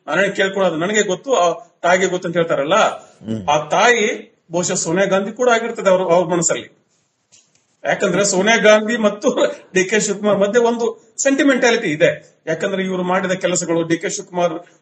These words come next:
Speaker 1: ಆ, ಗಾಂಧಿ ಕುಟುಂಬ ಕಷ್ಟದಲ್ಲಿದ್ದಾಗ, ಆ, ಅನೇಕ ರಿಸ್ಕ್ ಅನ್ನು ತೆಗೆದುಕೊಂಡು,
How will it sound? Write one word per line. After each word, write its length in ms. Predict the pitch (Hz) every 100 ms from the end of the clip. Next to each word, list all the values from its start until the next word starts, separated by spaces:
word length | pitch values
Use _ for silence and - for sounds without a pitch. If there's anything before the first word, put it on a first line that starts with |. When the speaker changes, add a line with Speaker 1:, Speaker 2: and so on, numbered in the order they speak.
| -
Speaker 1:
ಆ, 320 | - 165 160
ಗಾಂಧಿ 320 | 156 165 175 190
ಕುಟುಂಬ 320 | 190 180 180
ಕಷ್ಟದಲ್ಲಿದ್ದಾಗ, 640 | 180 - 185 185 185 165 165 160 - _ -
ಆ, 40 | 151
ಅನೇಕ 560 | - - 180 233 233
ರಿಸ್ಕ್ 380 | 202 190 202 -
ಅನ್ನು 140 | 214
ತೆಗೆದುಕೊಂಡು, 720 | 202 190 180 180 180 175 170